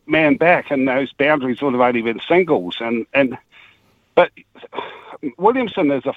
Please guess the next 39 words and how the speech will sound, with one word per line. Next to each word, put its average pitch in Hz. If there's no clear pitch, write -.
funny 147
sort 135
of 110
captain. 131
One 190
minute 208
he 175
looks 170
like 143
he's, 127
he's 131
attacking 143
and 107
he's 135
got 160
the 131
goods, 156
the 139
next 170
minute 143
he 127
just 131
sort 151
of, 127
it's 147
almost 202
like 151
he 143
goes 139
quiet 151
on 135
the 117
field 165
and, 110
and 127
nothing 143
happens, 147
and 120
the, 117